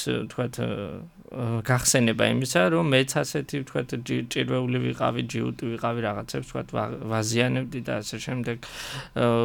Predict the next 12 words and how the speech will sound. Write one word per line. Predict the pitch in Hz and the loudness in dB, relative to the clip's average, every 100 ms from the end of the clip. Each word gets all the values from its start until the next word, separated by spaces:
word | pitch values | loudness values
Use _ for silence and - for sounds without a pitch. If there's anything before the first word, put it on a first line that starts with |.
| 113 117 | 2 0
უფრო | 113 135 | 2 6
ემოციური | 127 120 120 - 131 120 | 8 8 4 4 2 4
ვიყავი | 120 117 117 117 117 | 2 2 2 2 0
თუნდაც. | 120 117 113 113 - - - 143 143 - | 0 2 2 0 -4 -10 -8 -8 -8 -8
და | - 135 | 4 6
მერე, | 113 113 120 170 202 180 | 8 4 6 6 8 8
როცა, | 151 - 131 | 6 6 4
ვთქვათ, | 113 131 120 120 110 | 4 2 2 0 0
დაინახავენ | 107 120 139 143 - 117 110 | 6 8 8 6 4 2 2
თავის | - 127 120 | 2 0 0
მდგომარეობასაც | - 120 117 123 143 190 131 - 117 113 | -2 0 2 2 2 0 -2 -4 -4 -4
და, | - 120 | 2 2